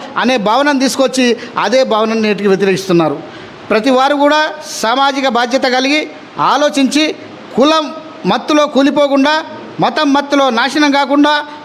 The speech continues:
పాలకులు చెప్పే వివక్ష కుట్రలకు బలి కాకుండా సొంతగా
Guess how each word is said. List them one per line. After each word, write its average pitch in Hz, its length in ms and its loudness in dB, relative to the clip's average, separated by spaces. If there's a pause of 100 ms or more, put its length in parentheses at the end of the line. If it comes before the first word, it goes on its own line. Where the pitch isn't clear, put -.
(140)
పాలకులు 294 420 2
చెప్పే 277 400 0
వివక్ష 277 360 0
కుట్రలకు 254 500 0
బలి 233 240 0
కాకుండా 285 500 2 (260)
సొంతగా 277 600 0